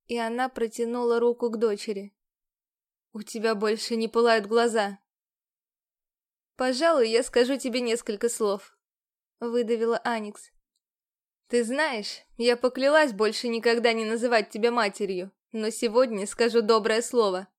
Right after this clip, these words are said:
Спасибо за то, что хоть и не намеренно, но спасла невинную девчонку от того ужаса, что пережила я».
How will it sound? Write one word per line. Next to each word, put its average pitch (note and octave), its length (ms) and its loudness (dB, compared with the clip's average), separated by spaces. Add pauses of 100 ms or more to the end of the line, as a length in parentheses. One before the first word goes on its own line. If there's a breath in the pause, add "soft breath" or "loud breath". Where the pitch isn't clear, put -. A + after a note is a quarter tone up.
(240)
Спасибо A3+ 640 -2
за A3 180 2
то, C#4 220 2
что A3 220 -4
хоть A3 280 -2
и A3 40 -4
не A3+ 100 -2
намеренно, A3 760 -2
но A3+ 160 -4
спасла A#3 500 -2
невинную G#3+ 500 -4
девчонку A#3 600 -4
от G#3+ 160 -4
того A3 320 2
ужаса, A#3+ 420 -4
что G#3+ 200 -8
пережила G#3+ 480 0
я». G3 320 -4